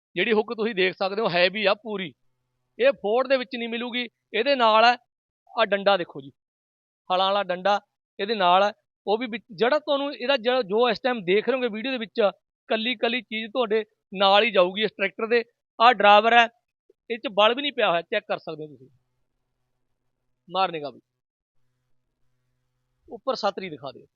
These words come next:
ਜਿਹੜੀ ਚੀਜ਼ ਸਾਹਮਣੇ ਆ ਤੁਸੀਂ ਦੇਖ ਸਕਦੇ ਹੋ, ਛਤਰੀ ਦੇ ਵਿੱਚ ਵੀ ਕਿਤੇ ਮਿੱਟੀ ਨਹੀਂ ਲੱਗੀ ਹੋਈ, ਤੁਸੀਂ ਦੇਖ ਸਕਦੇ ਹੋ ਐਨ ਸਾਫ਼ ਹੈ। ਕਿਤੋਂ ਕਟੀ ਫਟੀ ਹੋਵੇ ਉਹ ਵੀ ਆਪਾਂ ਕਹਿ ਸਕਦੇ ਹਾਂ ਵੀ ਹਾਂ ਜੀ। ਤੁਸੀਂ ਬਸ ਸੈਲਫ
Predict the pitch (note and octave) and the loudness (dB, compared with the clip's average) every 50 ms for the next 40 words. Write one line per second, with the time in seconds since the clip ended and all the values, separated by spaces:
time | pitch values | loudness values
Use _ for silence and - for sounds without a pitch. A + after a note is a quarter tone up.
0 | _ _ _ _ _ _ _ _ _ _ _ _ _ _ _ _ _ _ _ _ | _ _ _ _ _ _ _ _ _ _ _ _ _ _ _ _ _ _ _ _
1 | _ _ _ _ _ _ _ _ - F#3 A#3+ C#4 D4 - C4 C4 C4 B3 G3 G#3 | _ _ _ _ _ _ _ _ -8 -6 -4 -4 -6 -6 -8 -8 -8 -6 -4 -4
2 | A3+ A#3 C4 C4+ C4+ C4 C4 C4 - B3 - C4 C4 F#3+ G3+ A3 A3+ A3 - A3+ | -4 -4 -4 -4 -4 -4 -4 -6 -10 -12 -12 -10 -10 -6 -4 -4 -4 -2 -4 -6
3 | A3+ G#3+ A3+ G#3+ A#3+ A#3+ A#3 A3+ - _ _ _ _ _ _ _ _ _ _ _ | -6 -6 -6 -8 -8 -8 -10 -12 -16 _ _ _ _ _ _ _ _ _ _ _
4 | A3 G#3 G#3 B3+ C4 C4+ C4+ C#4 C4+ C#4 A3+ - D4 D4+ - C#4+ B3 D4 C#4 B3 | -4 -4 -4 -4 -6 -4 -4 -4 -4 -6 -8 -8 -10 -10 -10 -8 -6 -6 -6 -6
5 | B3 A3+ _ C4 B3+ B3 A#3 A3 G3 F3 G3 F#3+ G#3+ G3+ - A3 G3+ A3 F#3 F3+ | -8 -10 _ -10 -10 -8 -8 -8 -8 -6 -6 -6 -6 -6 -8 -10 -10 -8 -8 -8
6 | E3+ - - D#3 C#3 C3+ C3+ - - G#3 C4 C4 - - F3+ F3 F#3+ G3+ G3 - | -8 -8 -10 -12 -12 -14 -14 -8 -6 -6 -6 -6 -4 -2 0 2 2 2 2 2
7 | A3+ A#3 A#3 A3+ - _ _ _ _ _ - B3+ A#3 - B3+ B3+ - A#3+ G#3+ B3+ | 2 2 2 0 -2 _ _ _ _ _ -14 -10 -6 -6 -6 -4 -6 -8 -8 -8
8 | B3+ F#3 G3 A#3 G#3+ A#3+ A#3+ G#3 A3 A3 A#3 A#3 A3 - _ _ _ _ _ B3 | -8 -6 -6 -8 -6 -6 -6 -6 -4 -2 -2 -2 -4 -6 _ _ _ _ _ -8
9 | B3 B3+ C4+ C4 A3+ - A#3+ A3+ - A#3 B3 - - F#3 E3+ F3 F3+ G3 F#3+ D#3 | -6 -4 -4 -6 -4 -6 -6 -6 -4 -6 -6 -6 -6 -6 -6 -4 -6 -6 -6 -6
10 | E3+ E3+ D#3 D3+ C#3+ B2 _ _ _ _ _ _ _ _ _ _ _ _ _ _ | -6 -6 -8 -8 -12 -18 _ _ _ _ _ _ _ _ _ _ _ _ _ _
11 | _ _ _ _ _ _ _ _ _ _ _ _ _ _ _ _ _ - A#3 F#3 | _ _ _ _ _ _ _ _ _ _ _ _ _ _ _ _ _ -14 -12 -12
12 | A#3 C#4 C#4 B3+ - - A3+ - A3 A3 A3 G#3+ | -6 -4 -4 -4 -4 -6 -8 -4 -2 -2 -2 -4